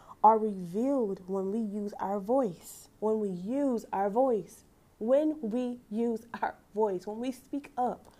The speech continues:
When we're supposed to speak up. It says, "This is why God, this is why God is calling you higher, not because of your strengths, but because of your story,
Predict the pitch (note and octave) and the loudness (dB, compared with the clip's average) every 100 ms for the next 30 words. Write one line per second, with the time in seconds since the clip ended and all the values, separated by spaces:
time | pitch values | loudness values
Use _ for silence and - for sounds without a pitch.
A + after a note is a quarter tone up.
0 | - G#3 G#3 G#3+ G#3+ - A3 G3+ - F#3 | -8 0 0 0 -4 4 4 4 -6 -14
1 | - F3+ F#3+ - - - - - - - | -12 -12 -10 -12 -16 -20 -20 -20 -20 -20
2 | - - A3+ A#3+ G#3 C4+ C#4 A#3 F#3+ A3+ | -10 0 2 2 0 -4 -2 -4 -2 -2
3 | A3 F#3+ G3 A#3 B3+ G#3 F#3 A3 G#3 E4 | -2 -2 0 2 2 0 -2 -2 0 0
4 | B3+ G#3 A#3+ B3 G3+ F#3 F#3 - - A#3 | 0 2 2 2 0 0 -2 -8 -4 -4
5 | G#3+ F#3+ F#3 - A3 A#3 G3 F3+ - - | -4 -8 -10 -12 -8 -4 -4 -6 -12 -20
6 | - - C4+ B3 A#3+ G3+ - E3+ - - | -12 -2 0 0 -2 -4 -4 -8 -8 -8
7 | E3 D#3+ - - G#3 G3 G3 B3 G#3 F3+ | -6 -6 -10 -6 -2 -2 -4 -6 -6 -6
8 | F#3 - - F#3+ F3+ D#3+ F#3 | -8 -8 -10 -4 -4 -4 -12